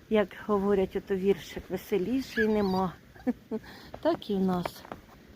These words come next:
Вон, бачите, яке ялівець. Зараз потрібно обтрусити. Снігу багато. Я сьогодні ось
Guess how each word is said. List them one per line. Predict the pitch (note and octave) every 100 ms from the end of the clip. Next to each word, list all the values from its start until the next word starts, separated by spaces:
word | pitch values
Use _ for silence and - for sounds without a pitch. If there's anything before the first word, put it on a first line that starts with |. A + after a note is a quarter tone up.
| - - -
Вон, | G3+ G3
бачите, | F#3+ G3 - F#3
яке | F3 - D3+ - -
ялівець. | F#3+ F#3 F3+ F3 F3+ F3 - F3+ - - - - - - F#3+
Зараз | F3 F3+ - - - - - - - - - - -
потрібно | F#3 G3+ F#3 F#3 F#3 - - - - - -
обтрусити. | - - F#3+ - A3+ B3+ - - - - - - - - - - - -
Снігу | - - G#3 F#3+ F#3 - - - - - - - - -
багато. | F#3+ F3+ F#3 A3+ - C4 - - - - - - - - - - - - - - - - - - - - - - - - - - -
Я | G3
сьогодні | - G#3 G3
ось | F#3 -